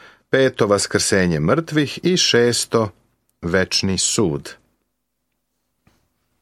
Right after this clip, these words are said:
Odvraćanje od mrtvih dela. Dela su dela Mojsijevog zakona. Stalno su pokušavali da drže zakon,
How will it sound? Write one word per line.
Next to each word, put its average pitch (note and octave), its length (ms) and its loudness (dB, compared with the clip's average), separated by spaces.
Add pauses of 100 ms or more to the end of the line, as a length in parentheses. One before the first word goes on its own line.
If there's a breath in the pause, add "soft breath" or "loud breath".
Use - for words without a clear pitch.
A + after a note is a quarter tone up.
(840)
Odvraćanje C#3+ 800 2
od B2 280 2
mrtvih G2+ 640 -2
dela. D#2+ 360 2 (2250 soft breath)
Dela F3 400 4
su - 440 0
dela B2+ 380 4
Mojsijevog G#2 640 2
zakona. E2 520 -2 (1200)
Stalno D3+ 580 2
su F#2 200 -2
pokušavali G#2 800 2
da F#2 160 2
drže F2+ 360 0
zakon, G#2 560 0